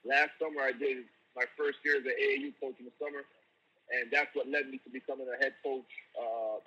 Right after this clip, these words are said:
at Dynasty. And, uh, now, what happened after my first year at Dynasty, I saw some success. We won a lot of games in the, in the U S. We won our prep league here in Quebec,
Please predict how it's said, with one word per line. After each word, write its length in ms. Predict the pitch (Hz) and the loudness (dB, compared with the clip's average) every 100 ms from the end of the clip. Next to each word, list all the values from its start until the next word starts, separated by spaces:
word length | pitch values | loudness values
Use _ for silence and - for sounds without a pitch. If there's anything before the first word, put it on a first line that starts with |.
| 120 | -4
at 80 | |
Dynasty. 560 | 107 135 131 117 - 107 _ _ _ _ _ _ - 131 | 2 2 2 -4 -18 -20 _ _ _ _ _ _ 0 2
And, 240 | 123 120 | 2 0
uh, 80 | 120 | -4
now, 340 | 131 151 143 131 - _ | 2 2 2 0 -6 _
what 240 | 127 131 139 | -6 0 4
happened 300 | 139 - 135 | 2 2 2
after 240 | 139 139 | 2 0
my 100 | 131 - | -2 0
first 240 | 147 147 | 2 2
year 140 | 135 127 | 2 2
at 40 | |
Dynasty, 380 | 135 135 131 127 | 4 2 2 2
I 80 | 123 | 2
saw 160 | - 110 - | 0 -4 -4
some 80 | 123 | -16
success. 320 | 123 - 131 123 _ _ _ _ | -20 -4 -4 -4 _ _ _ _
We 160 | 117 127 | -10 -6
won 160 | 139 135 | -2 0
a 20 | |
lot 220 | 139 135 | 2 2
of 80 | 120 | 6
games 280 | 135 139 127 | 6 6 2
in 80 | 123 | -6
the, 240 | 120 113 | -4 -4
in 80 | 123 | -6
the 80 | 120 120 | -8 -4
U 80 | 135 | 0
S. 160 | 143 110 - | 0 0 -6
We 100 | 123 117 | -12 -8
won 220 | 135 139 | -6 -4
our 180 | 131 120 110 - | -2 -4 -6 -4
prep 160 | 156 | -4
league 360 | 127 135 139 117 - | 0 2 2 2 4
here 260 | - 139 - | 6 6 4
in 220 | - 143 - | 2 2 -2
Quebec, 320 | 113 - | -2 2